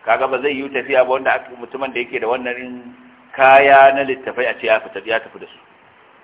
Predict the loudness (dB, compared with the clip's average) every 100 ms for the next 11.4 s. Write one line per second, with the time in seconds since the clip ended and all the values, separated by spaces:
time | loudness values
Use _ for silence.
0 | _ -6 -6 -2 -2 -2 -6 -8 -8 -8
1 | -10 -6 -6 -2 -2 -4 -16 _ _ _
2 | _ _ _ -4 -2 -4 -6 -4 -4 -4
3 | -14 _ _ _ -14 -10 -10 -8 -10 -10
4 | -14 -16 -20 _ _ -12 -6 -4 -2 2
5 | 4 4 2 0 -2 -8 -10 -12 -12 _
6 | _ -4 -4 -4 -8 -14 -14 -16 -18 _
7 | _ _ _ _ _ _ _ _ _ _
8 | _ -6 -6 -8 -14 -10 -10 -10 -16 _
9 | _ -12 -10 -8 -10 -12 -14 -6 -4 -4
10 | -10 -8 -8 -8 _ _ _ _ _ _
11 | _ -18 -16 -16